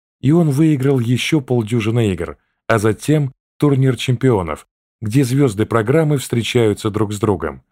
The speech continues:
Крейг живёт в Нью-Йорке. Он – специалист по анализу данных, часто использует анки для работы и различных игр. Он постоянно говорит о том, что распределение обучения во времени — лучший способ приобрести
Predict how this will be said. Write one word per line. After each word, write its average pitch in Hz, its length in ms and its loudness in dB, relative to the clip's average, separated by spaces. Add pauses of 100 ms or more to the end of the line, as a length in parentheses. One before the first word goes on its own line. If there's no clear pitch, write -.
(340)
Крейг 165 380 2
живёт 123 380 0
в - 40 -10
Нью-Йорке. 95 640 -2 (360)
Он – 151 320 2 (240)
специалист 151 760 0
по 135 120 2
анализу 127 400 0
данных, 82 420 -4 (480)
часто 160 380 0
использует 120 640 0 (120)
анки 117 280 0
для 104 160 0
работы 135 520 0
и 131 160 -4
различных 117 640 0
игр. 85 320 -4 (500)
Он 156 220 2
постоянно 143 560 0
говорит 117 400 0
о 113 80 0
том, 131 380 0 (400)
что - 200 0
распределение 135 840 2
обучения 117 500 0
во 107 140 0
времени — 104 560 -2 (400)
лучший 143 400 2
способ 120 460 -2
приобрести 110 840 0